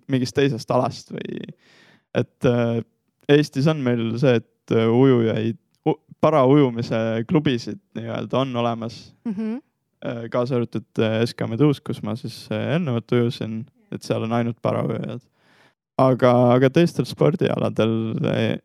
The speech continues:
Speaker 1: minu teada ei ole vist, äh, Eestis vähemalt, äh, nii-öelda paraklubisid või paratreenerid olemas, et, äh,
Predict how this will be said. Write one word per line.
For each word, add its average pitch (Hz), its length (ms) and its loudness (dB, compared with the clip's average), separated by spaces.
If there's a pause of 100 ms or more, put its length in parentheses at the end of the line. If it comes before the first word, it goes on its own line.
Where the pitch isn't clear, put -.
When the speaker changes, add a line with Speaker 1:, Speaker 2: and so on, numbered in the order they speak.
Speaker 1:
minu 135 320 4
teada 117 360 0
ei 120 80 4
ole 120 240 2
vist, - 340 -6
äh, 113 840 -4 (760)
Eestis 123 400 0
vähemalt, 107 640 -10
äh, - 580 -4
nii-öelda 117 440 0
paraklubisid 117 880 -2
või - 100 -4
paratreenerid - 760 0
olemas, - 380 -4
et, - 320 -10
äh, 110 220 0